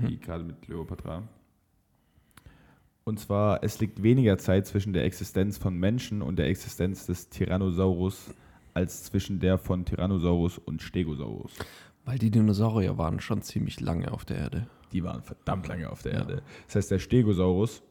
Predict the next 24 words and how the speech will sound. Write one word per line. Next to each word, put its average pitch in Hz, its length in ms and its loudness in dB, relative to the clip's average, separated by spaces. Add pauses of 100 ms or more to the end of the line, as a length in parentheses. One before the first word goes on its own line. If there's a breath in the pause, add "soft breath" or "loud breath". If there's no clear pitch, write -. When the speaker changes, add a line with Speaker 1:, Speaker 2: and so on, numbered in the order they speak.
Speaker 2:
by 87 140 2
the 85 100 2
way, 87 120 4
mein 87 180 2
Lieblingsdinosaurier, 92 840 2
das 95 180 -2
war 85 180 4
der 85 160 4
mit 87 180 2
den 85 220 4
Speaker 1:
Mhm, 120 400 0
mhm. 123 340 -2 (120)
Schwierige 117 400 2
Wahl, 123 180 0
aber 110 180 -2
okay. 120 260 -4 (340 soft breath)
Ich 127 140 0
weiß, 123 200 6
welcher 113 320 2
das - 220 -4
ist, - 160 -8
ja. 127 100 -2
Speaker 2:
Ja, 98 100 0
gut. 98 200 -4